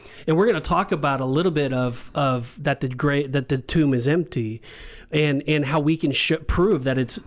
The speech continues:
historically, there's more to prove that than we can prove,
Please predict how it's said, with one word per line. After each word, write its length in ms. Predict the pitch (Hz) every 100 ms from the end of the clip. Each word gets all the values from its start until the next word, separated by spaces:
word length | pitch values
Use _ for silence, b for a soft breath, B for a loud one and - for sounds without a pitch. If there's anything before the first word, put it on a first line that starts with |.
| 151 151
historically, 1040 | 139 - - 160 220 175 - 143 135 131 139 147 - 156 151
there's 280 | 160 147 127
more 360 | 147 160 196 185
to 160 | 160
prove 480 | 131 - 180 165 131
that 400 | 151 170 139 131
than 180 | 147 135
we 120 | 147
can 180 | 151 131
prove, 420 | - 151 151